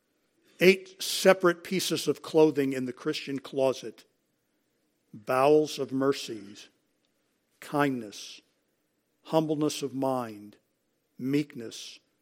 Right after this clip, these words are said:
long-suffering, forbearance, forgiveness, charity.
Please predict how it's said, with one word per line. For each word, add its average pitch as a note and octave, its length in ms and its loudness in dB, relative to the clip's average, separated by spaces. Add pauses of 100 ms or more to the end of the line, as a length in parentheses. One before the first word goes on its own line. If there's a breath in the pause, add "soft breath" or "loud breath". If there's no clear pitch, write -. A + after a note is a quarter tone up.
(420)
long-suffering, B2 1160 -2 (680)
forbearance, B2+ 1040 4 (760)
forgiveness, B2 960 -2 (1040)
charity. A2 680 -4